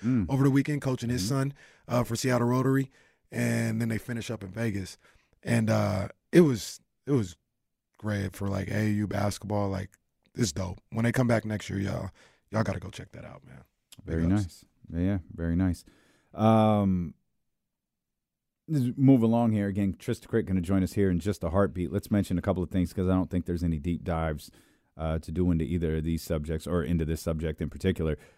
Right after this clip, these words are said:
Speaker 1: Uh, really entertaining game between Michigan and Alabama last night.
Speaker 2: Oh, yeah.
Speaker 1: Um, I
Speaker 2: Oh, yeah. I had it all the way.
Speaker 1: I thought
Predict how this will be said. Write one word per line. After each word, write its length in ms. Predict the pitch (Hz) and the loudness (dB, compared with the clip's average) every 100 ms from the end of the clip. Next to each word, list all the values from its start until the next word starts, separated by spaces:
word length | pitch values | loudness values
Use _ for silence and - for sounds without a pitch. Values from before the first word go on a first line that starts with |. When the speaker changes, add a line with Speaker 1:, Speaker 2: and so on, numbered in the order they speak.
| _ _ | _ _
Speaker 1:
Uh, 280 | 82 85 82 | -4 -2 0
really 460 | 107 131 165 151 135 | 6 8 10 8 6
entertaining 420 | 123 110 127 120 | 6 4 4 4
game 220 | 110 117 | 4 4
between 340 | 104 - 117 98 | 2 2 4 4
Michigan 380 | 107 - 107 101 | 4 2 2 2
and 100 | 98 | 2
Alabama 480 | 104 87 98 104 | 2 2 2 2
last 320 | 98 101 98 107 | 2 0 0 0
night. 280 | 101 98 - _ _ _ _ _ - 69 | 0 0 -4 _ _ _ _ _ -20 -18
Speaker 2:
Oh, 60 | 104 | -14
yeah. 200 | 98 92 | -14 -14
Speaker 1:
Um, 100 | 71 _ _ _ _ _ | -18 _ _ _ _ _
I 460 | 110 123 135 143 143 | 4 8 8 6 4
Speaker 2:
Oh, 160 | 139 107 - | 2 0 -4
yeah. 380 | 107 104 - 113 | -6 -6 -6 -8
I 60 | - - - _ _ 143 | -10 -20 -20 _ _ 2
had 120 | 135 | 4
it 80 | 120 | 4
all 160 | 110 | 2
the 60 | 101 | -2
way. 240 | 95 90 - _ _ | -6 -10 -14 _ _
Speaker 1:
I 380 | - 120 131 147 | 2 6 6 6
thought 640 | 139 - 127 117 110 107 | 2 0 4 6 4 2